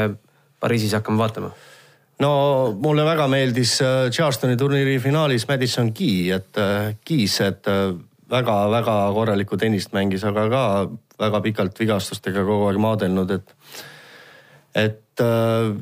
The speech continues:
Speaker 2: tema võiks üks nimi olla, aga ma millegipärast arvan, et peafavoriit võiks, võiks Prantsusmaa lahtistel ja,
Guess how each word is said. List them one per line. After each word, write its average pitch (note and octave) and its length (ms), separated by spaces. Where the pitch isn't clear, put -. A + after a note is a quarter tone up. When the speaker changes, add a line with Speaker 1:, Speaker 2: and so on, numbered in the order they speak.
Speaker 2:
tema E3+ 240
võiks A2+ 240
üks B2 160
nimi B2+ 240
olla, A#2 300
aga A2+ 100
ma A#2 80
millegipärast A2 800
arvan, G#2+ 240
et G#2+ 120
peafavoriit G#2 760
võiks, G#2+ 400
võiks G#2+ 320
Prantsusmaa G#2 480
lahtistel F#2+ 480
ja, F#2+ 160